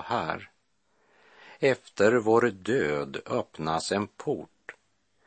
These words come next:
som skulle kunna kallas porten till verkligheten. Ja, sanningen uppenbaras här vid den port där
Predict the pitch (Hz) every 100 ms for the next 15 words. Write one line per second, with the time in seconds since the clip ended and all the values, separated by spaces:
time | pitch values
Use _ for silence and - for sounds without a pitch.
0 | - - 101 - - 123 90 - 101 90
1 | 90 - 123 76 76 82 - - - -
2 | 82 69 - 87 90 82 85 82 82 78
3 | 98 117 76 - 82 - 104 113 _ -
4 | 85 - _ _ _ _ _ _ - -
5 | 92 98 98 - 127 127 104 104 113 101
6 | 87 - 139 - - 90 87 87 98 110
7 | 90 - - 95 95 101 104 107 104 87
8 | 90 92 _ - 147 80 76 _ - _
9 | _ _ - 87 92 98